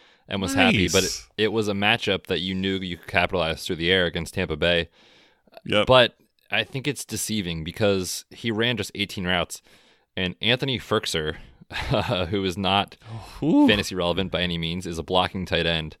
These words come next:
Speaker 1: also ran eighteen routes. So I think it just happened that Smith got the touchdown. It could have easily been Corey Davis, you know, or, or two for A J Brown. So, yeah, I'm, I'm nervous about Jonnu Smith here.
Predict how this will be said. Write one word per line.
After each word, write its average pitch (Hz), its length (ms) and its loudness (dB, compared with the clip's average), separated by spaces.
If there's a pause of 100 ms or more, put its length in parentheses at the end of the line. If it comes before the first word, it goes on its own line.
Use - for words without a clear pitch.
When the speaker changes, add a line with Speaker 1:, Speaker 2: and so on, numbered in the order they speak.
(440)
Speaker 1:
also 123 320 6
ran 80 400 0 (100)
eighteen 90 320 -2
routes. 76 280 -4
So 92 320 -2 (540)
I 104 80 2
think 110 200 0
it 110 60 2
just 104 180 0
happened 104 360 6
that - 100 -4
Smith 104 340 -2
got 95 140 2
the 92 60 -10
touchdown. 95 480 2
It 98 80 -2
could 104 100 -2
have 98 160 2
easily 101 400 -2
been 87 400 0 (400)
Corey 95 220 2
Davis, 78 600 -2
you 87 100 -4
know, 80 220 2
or, 80 260 0 (320)
or 78 40 -6 (140)
two 104 360 0
for - 140 -8
A 85 80 0
J 80 140 0
Brown. 78 340 -4
So, 85 280 0 (380)
yeah, 98 380 6
I'm, 104 380 2 (360)
I'm 107 140 -2
nervous 90 320 0
about 87 240 0
Jonnu 85 220 -4
Smith 85 300 -6
here. 85 320 -2